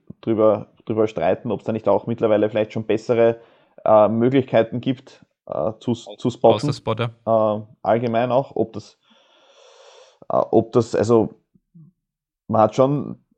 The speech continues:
Speaker 1: bei dem ein oder anderen, bei der ein oder anderen Großveranstaltung, auch wenn da oft sehr gute Spotter waren,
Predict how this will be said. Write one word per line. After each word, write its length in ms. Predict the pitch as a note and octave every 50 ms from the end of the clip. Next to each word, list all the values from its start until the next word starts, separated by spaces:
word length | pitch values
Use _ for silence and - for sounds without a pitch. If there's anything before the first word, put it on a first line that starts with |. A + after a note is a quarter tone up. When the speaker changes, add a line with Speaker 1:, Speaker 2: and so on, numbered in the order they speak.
| _ _ _ _ _
Speaker 1:
bei 100 | - A2
dem 140 | A2+ A2+ -
ein 160 | C2+ F2+ A2
oder 180 | A#2+ B2 A#2 E2
anderen, 400 | D2+ G2 A#2 B2+ A#2+ B2 B2 A#2
bei 80 | A2+
der 120 | G#2+ G2+ D#2+
ein 100 | D#2+ G#2+
oder 160 | - G2 E2+
anderen 240 | F#2+ G#2+ A#2+ B2 -
Großveranstaltung, 720 | G2+ A2 A#2+ A#2+ - B2+ G2+ A2+ - - G#2 A2+ A2+ A#2+
auch 200 | G2 C2+ - - -
wenn 80 | A2+
da 80 | G#2+ G#2
oft 260 | - F#2 A2+ - -
sehr 100 | - A2
gute 280 | - - D3 D#3 - B2+
Spotter 400 | - - - G#2 G2+ - A2 G2+
waren, 260 | F#2 G2 A2+ C3+ B2+